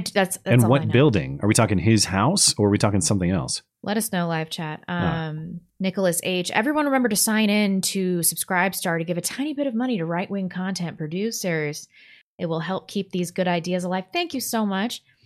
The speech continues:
Speaker 1: Um, Jimmy P, "Hey guys, having a crazy week. Hey, can someone," yes! <laughs> "Can someone please tell me what happened with Michaela Peterson's wedding?" <laughs> Okay.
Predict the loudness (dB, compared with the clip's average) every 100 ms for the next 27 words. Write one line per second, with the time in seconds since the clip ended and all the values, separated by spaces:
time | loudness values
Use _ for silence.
0 | -20 _ _ -6 -2 0 0 -2 -2 -4
1 | -2 0 0 -2 0 0 2 2 4 4
2 | 2 0 0 0 -2 -4 -12 -8 -2 0
3 | 2 0 -2 0 2 2 0 _ -20 -12
4 | 0 2 2 2 0 0 -6 -8 2 4
5 | 6 4 2 0 -8 -10 -14 -16 -20 -20
6 | -20 -16 -8 0 2 2 4 4 4 2
7 | 0 -2 0 0 2 2 2 0 0 0
8 | 0 -2 -6 -4 -4 -2 -4 -4 -6 -8
9 | -8 -10 -14 -12 -12 -14 _ -20 -20 _
10 | _ _ _ _ _ _ -18 _ -20 -20